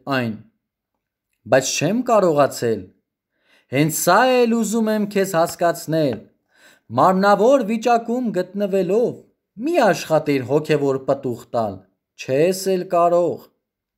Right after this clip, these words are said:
Որպեսզի կարողանաս սիրել, դու պետք է սիրո աղբյուր եղող Սուրբ Հոգին ունենաս։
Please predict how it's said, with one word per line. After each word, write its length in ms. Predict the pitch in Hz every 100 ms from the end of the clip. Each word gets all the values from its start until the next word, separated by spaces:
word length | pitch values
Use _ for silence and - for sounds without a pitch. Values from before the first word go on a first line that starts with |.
| _ _ _ _ - -
Որպեսզի 520 | - 170 190 214 254
կարողանաս 680 | 254 220 220 220 226 233 262
սիրել, 540 | - 220 190 190 202 202 - _ _ _ _ -
դու 100 | 170
պետք 340 | 277 294 -
է 60 | 247
սիրո 440 | 226 - 202 226 277
աղբյուր 560 | 226 214 - 240 254
եղող 480 | 175 196 190 202 196
Սուրբ 460 | - - 262 226 -
Հոգին 380 | 214 220 262 262
ունենաս։ 480 | 156 127 113 104